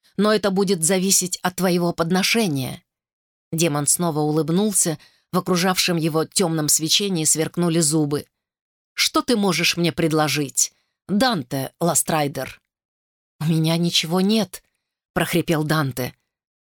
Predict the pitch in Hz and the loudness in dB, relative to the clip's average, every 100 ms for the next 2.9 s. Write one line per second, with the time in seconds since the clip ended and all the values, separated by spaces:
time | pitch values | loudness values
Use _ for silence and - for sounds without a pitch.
0 | - 156 139 - 165 170 180 165 180 202 | -4 -2 -2 -2 0 2 2 2 0 0
1 | - 127 - _ _ _ _ _ _ _ | 0 -2 -12 _ _ _ _ _ _ _
2 | _ _ - 147 160 143 156 - | _ _ -4 0 0 0 -4 -4